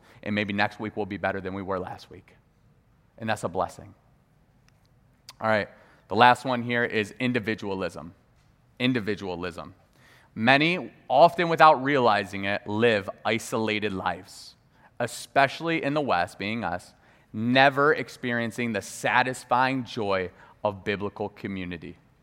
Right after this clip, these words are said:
Y'all know anybody out there that's like, "Yeah, I, I believe in God."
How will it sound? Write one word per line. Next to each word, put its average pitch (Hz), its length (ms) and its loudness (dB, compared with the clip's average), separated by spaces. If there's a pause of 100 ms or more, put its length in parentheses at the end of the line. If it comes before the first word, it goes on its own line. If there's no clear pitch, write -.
(2250)
Y'all 120 140 0
know 123 100 2
anybody 117 240 4
out 110 140 6
there 120 80 0
that's 107 180 0
like, 120 160 -2
"Yeah, - 80 0
I, - 280 2
I - 20 0
believe 175 260 -2
in 127 120 0
God." 110 300 6